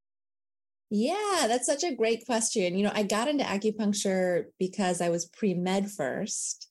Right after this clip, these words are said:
and I realized if I became a doctor, I would use the tools of drugs and surgery, and I would largely think of people as bags of chemicals. And I think doctors are great. They, they do a lot of good work in the world, but that is not how I wanted to live my life.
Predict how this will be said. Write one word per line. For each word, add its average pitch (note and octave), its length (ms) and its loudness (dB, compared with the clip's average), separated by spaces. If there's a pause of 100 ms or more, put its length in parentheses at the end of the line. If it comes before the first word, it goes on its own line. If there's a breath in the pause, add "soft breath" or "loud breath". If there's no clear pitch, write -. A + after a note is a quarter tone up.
(100)
and F3 160 -2
I E3 60 0
realized E3+ 1000 0
if F3+ 100 -2
I E3 80 0
became F3 340 -2
a F3+ 60 0
doctor, E3+ 800 -2 (600)
I E3+ 160 0
would E3 420 2 (140)
use G3 500 2
the F#3+ 160 -2
tools E3+ 640 2 (140)
of D#3 220 -2
drugs E3 560 0
and G3+ 160 2
surgery, D#3+ 800 -2 (180)
and E3+ 140 0
I E3 60 2
would D#3+ 100 0
largely E3+ 400 0
think F3+ 240 -4
of F#3+ 140 -6
people F3 320 -2
as E3+ 140 -2
bags D#3+ 340 -4
of F#3 100 -4
chemicals. E3 1000 -2 (640)
And F3 320 0
I G3+ 100 -2
think B3 200 0
doctors A3 280 2
are E3 60 2
great. - 320 -6
They, F3 100 2
they E3 160 0
do E3+ 140 2
a - 20 4
lot E3 140 2
of - 100 -8
good E3 140 -2
work D#3 180 -6
in D#3+ 60 -2
the C#3+ 80 -4
world, C#3+ 420 -4
but E3 100 -6
that E3+ 200 -2
is E3 180 -2
not E3 220 0
how F3 100 -2
I E3+ 80 2
wanted D#3+ 280 -2
to E3+ 60 -2
live E3 200 -2
my D#3+ 160 -2
life. F#3 540 -4